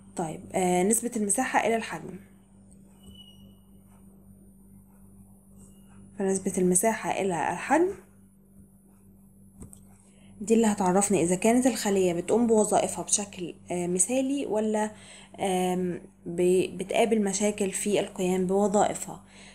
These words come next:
طيب، أول حاجة لازم نعرف المساحة، إيه هي المساحة؟ تاني حاجة إيه هو الحجم؟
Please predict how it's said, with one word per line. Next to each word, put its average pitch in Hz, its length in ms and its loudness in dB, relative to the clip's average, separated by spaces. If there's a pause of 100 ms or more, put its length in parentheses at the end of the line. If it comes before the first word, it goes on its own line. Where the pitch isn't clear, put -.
(160)
طيب، 170 240 -2
أول 311 180 6
حاجة 302 260 4
لازم 254 240 6
نعرف 214 360 2
المساحة، 233 600 2
إيه 202 160 2
هي 202 160 4
المساحة؟ 180 500 0
تاني 196 220 0
حاجة 208 540 0
إيه 185 160 2
هو 180 200 2
الحجم؟ 247 400 2